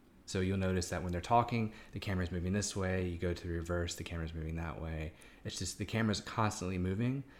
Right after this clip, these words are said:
because they're trying to create interest in the scene, and that's not a good way to create interest. You don't need to constantly move the camera. You create interest by making the scene look stunning. You know, there's this saying in film,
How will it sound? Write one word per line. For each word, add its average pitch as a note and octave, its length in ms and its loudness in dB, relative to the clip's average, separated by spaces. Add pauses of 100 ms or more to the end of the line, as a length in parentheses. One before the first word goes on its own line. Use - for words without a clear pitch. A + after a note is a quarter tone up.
(160)
because F2+ 580 0
they're F#2+ 180 -2
trying F#2 360 0
to F2+ 80 -4
create E2 640 -4
interest G2 440 -2
in C3 80 2
the C3 60 2
scene, C3+ 420 -2 (380)
and G2+ 120 -2
that's F#2+ 200 -2
not F#2 360 2 (360)
a G#2+ 60 -6
good F#2 180 -2
way E2+ 120 0
to E2 60 -2
create D#2+ 240 -6
interest. - 360 -6
You F#2+ 60 -2
don't G2 180 -2
need F#2+ 140 0
to F2 60 -4
constantly F2 500 -6
move E2 200 -2
the E2 80 -6
camera. D2+ 480 -8 (260)
You G#2+ 80 -4
create G#2 300 2
interest F#2 580 -4
by F2 120 -2
making F#2+ 360 -2
the F2 60 -2
scene D#2+ 440 -4 (400)
look F2+ 240 -4
stunning. D#2+ 600 -6 (360)
You F2+ 80 -6
know, F2 120 0
there's F2 220 0
this F2+ 120 -2
saying F#2 480 0
in E2+ 120 -2
film, E2+ 480 -2